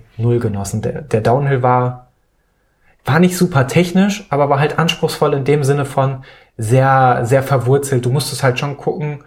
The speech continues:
wie, wie du da runterkommst und du hattest halt natürlich auch immer wieder ein, äh, recht, recht dolles Gefälle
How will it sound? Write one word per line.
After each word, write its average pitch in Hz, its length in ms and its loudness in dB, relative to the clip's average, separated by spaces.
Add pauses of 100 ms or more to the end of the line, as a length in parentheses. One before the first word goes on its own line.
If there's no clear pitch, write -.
(480)
wie, 131 260 -2
wie 127 80 0
du 123 120 0
da 123 100 2
runterkommst 147 800 0
und 131 200 0
du 123 120 0
hattest - 180 -4
halt 127 140 0
natürlich 127 400 -2
auch 147 220 -2
immer 131 260 0
wieder 123 360 0 (400)
ein, 120 340 -2
äh, 120 120 -6
recht, 110 800 -2
recht - 320 -4
dolles 147 240 2
Gefälle 139 640 0